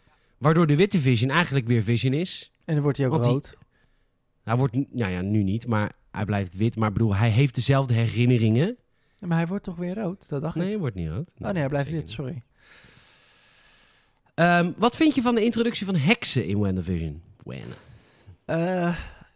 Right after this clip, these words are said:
Speaker 2: ja, het is, ik, wat ik er tof aan vind, ik, ik moet zeggen dat ik heksen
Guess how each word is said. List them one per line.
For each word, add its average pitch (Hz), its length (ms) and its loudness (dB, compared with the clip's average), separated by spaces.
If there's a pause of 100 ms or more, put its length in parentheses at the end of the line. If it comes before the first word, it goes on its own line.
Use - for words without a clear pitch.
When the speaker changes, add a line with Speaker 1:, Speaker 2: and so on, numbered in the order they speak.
(600)
Speaker 2:
ja, 175 320 6
het - 160 -4
is, 185 180 -4 (800)
ik, 185 180 -6
wat 190 140 0
ik 202 100 -4
er 190 120 -2
tof 254 220 -4
aan 220 180 -2
vind, 226 340 -4
ik, 175 160 -8
ik 175 200 -10
moet 185 180 -6
zeggen 190 200 -4
dat 165 100 -4
ik 160 80 -10
heksen 160 400 -2